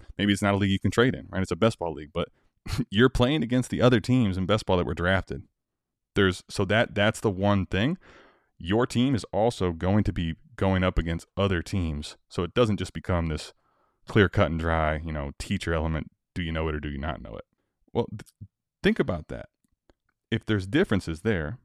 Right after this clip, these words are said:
there's differences in what makes a successful player and what makes a successful coach. That does not mean that a successful player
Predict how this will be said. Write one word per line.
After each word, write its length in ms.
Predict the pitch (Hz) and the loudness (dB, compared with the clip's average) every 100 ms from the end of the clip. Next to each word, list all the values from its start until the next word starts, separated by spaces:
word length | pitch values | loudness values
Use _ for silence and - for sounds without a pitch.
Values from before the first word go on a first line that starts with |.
| _ | _
there's 160 | - 95 | -6 0
differences 580 | 98 143 120 - 101 92 | 2 4 2 0 -4 -2
in 220 | 87 85 _ | -4 -6 _
what 260 | 92 117 - | 4 6 6
makes 280 | 113 110 113 | 4 2 0
a 80 | 95 | -2
successful 580 | - 85 131 156 165 | -4 -4 -2 0 -2
player 360 | - 110 165 233 _ _ _ _ _ - | 0 0 0 -4 _ _ _ _ _ -2
and 180 | 113 98 | 0 2
what 200 | 120 - | 2 2
makes 260 | 107 - | -4 -4
a 100 | 98 | -6
successful 520 | 90 95 - 87 - 82 | -4 -8 -6 -8 -8 -10
coach. 460 | 78 76 - - _ _ _ _ _ _ | -8 -10 -12 -20 _ _ _ _ _ _
That 220 | 113 98 | 0 2
does 200 | 113 110 | 2 4
not 220 | 107 92 | 2 2
mean 300 | 90 123 98 90 | 4 4 4 2
that 100 | 78 | -2
a 80 | |
successful 580 | 85 87 - 98 90 82 | -2 -6 -2 -2 -2 -6
player 460 | - 92 87 80 | -2 -2 0 -2